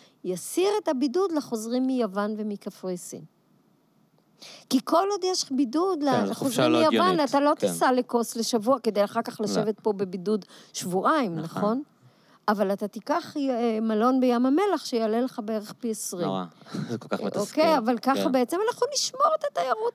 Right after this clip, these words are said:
Speaker 2: גם
Speaker 1: פנים.
Speaker 2: זה שלא נותנים לצאת לסיני זה הזיה בעיניי.
Speaker 1: יורד-, בעצם הרסו פה את כל ענף התיירות ביום אחד, גמרו אותו.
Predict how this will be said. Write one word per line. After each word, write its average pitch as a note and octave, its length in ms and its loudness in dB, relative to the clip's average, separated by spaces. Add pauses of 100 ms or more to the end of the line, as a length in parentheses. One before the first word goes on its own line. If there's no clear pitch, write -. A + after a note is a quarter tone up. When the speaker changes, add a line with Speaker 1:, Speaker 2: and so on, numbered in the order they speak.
(140)
Speaker 2:
גם C3 180 2
Speaker 1:
פנים. C#3+ 100 4
Speaker 2:
זה D3 120 4
שלא C3 220 0
נותנים B2 240 0
לצאת B2+ 180 -4
לסיני G#2 540 0
זה F2+ 140 -2
הזיה E2+ 480 -2
בעיניי. F2 320 -2
Speaker 1:
יורד-, G#3+ 320 0 (280)
בעצם B3 440 0
הרסו B3 380 -2
פה C4 140 0
את - 120 -4
כל G3 200 -4
ענף F3+ 320 -6
התיירות F3 540 -6
ביום D#3 280 -4
אחד, C#3 280 -12 (180)
גמרו F#3 360 -2
אותו. - 280 -10